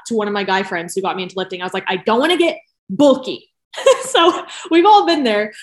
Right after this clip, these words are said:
Um, but yeah, I just wanna, like, define muscles a little bit. And in order, here, here's the tea. Here's the bottom line. In order for you to tone up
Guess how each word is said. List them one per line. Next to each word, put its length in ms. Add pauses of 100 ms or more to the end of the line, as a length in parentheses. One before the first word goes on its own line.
(100)
Um, 140
but 100
yeah, 60
I 40
just 140
wanna, 120
like, 180
define 520 (400)
muscles 400
a 40
little 120
bit. 240 (300)
And 580
in 140
order, 520
here, 220
here's 280
the 60
tea. 360 (180)
Here's 160
the 60
bottom 180
line. 300 (680)
In 320
order 720
for 220
you 880
to 560
tone 440 (120)
up 380